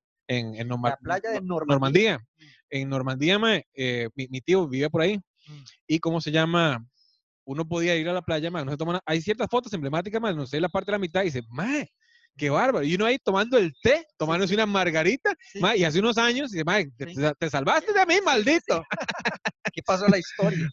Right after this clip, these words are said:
Speaker 1: Mae, sí, ¿qué otro, qué otro lugar se podría tomar una foto así uno, mae?
Speaker 2: ¿Como de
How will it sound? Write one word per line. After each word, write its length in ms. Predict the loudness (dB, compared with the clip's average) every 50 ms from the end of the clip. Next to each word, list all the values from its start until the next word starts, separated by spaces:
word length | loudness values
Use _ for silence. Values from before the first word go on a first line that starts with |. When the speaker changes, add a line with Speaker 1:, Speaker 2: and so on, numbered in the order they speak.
| -4
Speaker 1:
Mae, 400 | -2 0 2 2 2 0 0 -2
sí, 160 | -2 -4 -4 -2
¿qué 80 | 0 0
otro, 240 | 0 2 2 0 0 0
qué 80 | -2
otro 140 | -2 0 0
lugar 280 | 2 2 4 2 2 0
se 100 | -2 -6
podría 380 | -4 0 0 2 2 2 0
tomar 220 | -2 -4 -4 -4 -4
una 100 | -4 -6
foto 220 | -6 -6 -4 -6
así 180 | -6 -4 -2 -2
uno, 240 | -2 -2 -2 -4
mae? 180 | -6 -6 -8 -8 -10 -12 _ _ _ _ _ _ _ _ _ _
Speaker 2:
¿Como 400 | -6 -6 -4 -4 -2 -2 -2 -2
de 600 | -2 -4 -4 -4 -4 -4 -4 -6 -6 -8 -10 -12